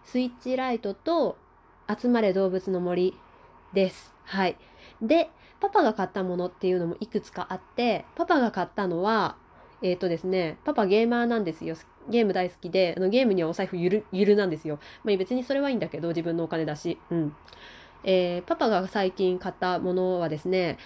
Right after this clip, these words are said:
えー、まずね、えー、バイオハザード、リメイクしたやつ。<laughs> リメイクしたやつ、合ってる？あのね、私そんなに詳しくないから、怖いから詳しくなくて、うん。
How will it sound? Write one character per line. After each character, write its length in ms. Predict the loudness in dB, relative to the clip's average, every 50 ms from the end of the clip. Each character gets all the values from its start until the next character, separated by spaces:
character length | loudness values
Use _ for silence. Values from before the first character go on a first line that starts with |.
| -20 -20 -20 -10 -2
え 200 | 0 0 2 2
ー、 20 |
ま 140 | 2 0 -2
ず 80 | 0 -2
ね、 360 | -2 0 0 0 -2 -4 -6 -10 -20 -20 -20 -20 -20 -20 -10 -4
え 540 | -2 0 0 0 0 0 -2 -2 -2 -4 -4
ー、 60 | 2 4
バ 100 | 4 6
イ 80 | 6
オ 80 | 4 4
ハ 120 | 2 0
ザ 140 | 2 2 2
ー 60 | 2
ド、 140 | 2 -2 -6 -8 -14 -8 -4
リ 100 | 0 2
メ 100 | 2 2
イ 60 | 2
ク 80 | 0 -4
し 60 | -4
た 80 | -4 -4
や 80 | -4
つ。 140 | -6 -8 -10 -2 0 0 0 0 -4 -10 -14 -18
<laughs> 440 | -18 -18 -16 -16 -16 -18 -14 _ -2
リ 80 | 2
メ 120 | 2 2 2
イ 40 |
ク 80 | 0 0
し 60 | 0
た 60 | 2
や 100 | 0 0
つ、 180 | 0 -2 -6 -4 -4
合 60 | -2
っ 20 | -2
て 60 | -2
る？ 180 | -2 -4 -6 -8 -12 -20 -18 -8
あ 80 | -4 -2
の 80 | 0 0
ね、 80 | 0
私 280 | 0 -2 -2 -4 -6 -6
そ 140 | -4 0 0
ん 40 |
な 80 | 2 2
に 80 | 0 0
詳 160 | -2 -4 -4
し 80 | -4
く 100 | -4 -4
な 120 | -2 -2 -2
い 60 | -4
か 100 | -4 -4
ら、 160 | -4 -4 -6
怖 200 | -4 -2 0 0
い 60 | 0
か 80 | 0 0
ら 240 | -2 -2 -2 -4 -8 -4
詳 120 | -4 -4
し 80 | -2 -2
く 80 | -2 -4
な 100 | -4 -4
く 80 | -6
て、 240 | -6 -6 -6 -4 0 2
う 80 | 4
ん。 280 | 4 4 4 2 -2 -4